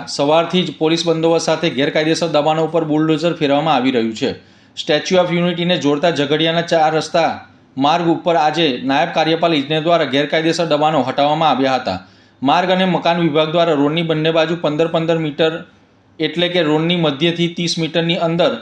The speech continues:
રોડની સાઈડમાં ગેરકાયદેસર કેબિન મૂકી દબાણો કરવામાં આવ્યા હતા, જેને વર્ષ બે હજાર પચીસની ગત રોજ સુધી ત્રણ વખત દબાણો જાતે દૂર કરવા માટે નોટિસ આપવામાં આવી હતી. તેમ છતાં દબાણો દૂર નહીં કરાતા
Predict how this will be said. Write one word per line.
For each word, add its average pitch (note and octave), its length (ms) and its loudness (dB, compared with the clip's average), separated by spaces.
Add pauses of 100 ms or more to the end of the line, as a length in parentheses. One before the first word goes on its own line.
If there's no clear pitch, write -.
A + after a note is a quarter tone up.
(300)
રોડની D#3+ 460 0
સાઈડમાં D#3+ 440 0
ગેરકાયદેસર E3 560 0
કેબિન E3 340 0
મૂકી D#3+ 220 -4
દબાણો D3+ 440 0
કરવામાં D3+ 480 0 (720)
આવ્યા D3+ 300 2
હતા, D#3 200 0
જેને C#3+ 320 0
વર્ષ D#3 300 0
બે D#3 200 -2
હજાર E3 220 0
પચીસની D#3+ 560 -2 (680)
ગત D#3 280 0
રોજ F3 200 2
સુધી D#3 400 0 (360)
ત્રણ E3 240 2
વખત E3+ 340 0
દબાણો D#3+ 340 2
જાતે C#3+ 380 0
દૂર D#3+ 140 2
કરવા D#3+ 200 0
માટે E3 240 0
નોટિસ D3+ 380 0
આપવામાં D3+ 360 2
આવી D3 220 2
હતી. C3+ 180 -4
તેમ E3+ 240 -2
છતાં E3 340 -2
દબાણો D#3 340 0
દૂર D3+ 240 0
નહીં D#3 240 -2
કરાતા E3 420 2